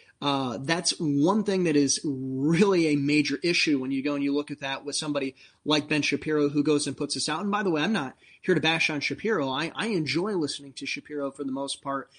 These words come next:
uh, and things like that. But I would say that he's wrong in this area to not root his arguments back to the Bible.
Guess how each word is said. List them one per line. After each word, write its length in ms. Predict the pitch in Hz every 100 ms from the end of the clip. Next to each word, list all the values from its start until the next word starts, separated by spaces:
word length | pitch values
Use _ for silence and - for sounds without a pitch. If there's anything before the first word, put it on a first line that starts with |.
| - - -
uh, 200 | 151 147
and 220 | 170 151
things 240 | 165 156 143
like 120 | 135
that. 340 | 220 170 -
But 280 | 143 175 147 147
I 240 | 156 151
would 200 | 156 151
say 100 | 170
that 80 | 160
he's 300 | - 190 170
wrong 420 | 135 165 277 359
in 120 | 170 117
this 180 | -
area 400 | 135 120 127 127 - - -
to 100 | 160
not 260 | 156 175
root 140 | 175 151
his 140 | 143
arguments 360 | 151 147 147 -
back 280 | 151 139 -
to 80 | -
the 60 |
Bible. 540 | 123 180 202 143 110